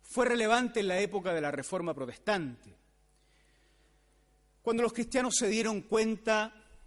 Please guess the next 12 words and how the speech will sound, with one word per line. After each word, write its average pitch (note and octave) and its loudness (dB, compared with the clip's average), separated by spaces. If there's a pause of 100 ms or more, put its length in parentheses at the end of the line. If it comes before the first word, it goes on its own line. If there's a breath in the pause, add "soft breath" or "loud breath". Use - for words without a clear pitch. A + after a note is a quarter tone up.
(1200)
de G#3 -4
que A3 -2
el A3+ 4
evangelio A#3+ 0
podría B3 2
haber G#3+ 2
estado A3 4 (1400)
desviándose G3 0
producto G3 -4
de F3 0
las E3+ -2
presiones. D#3+ -4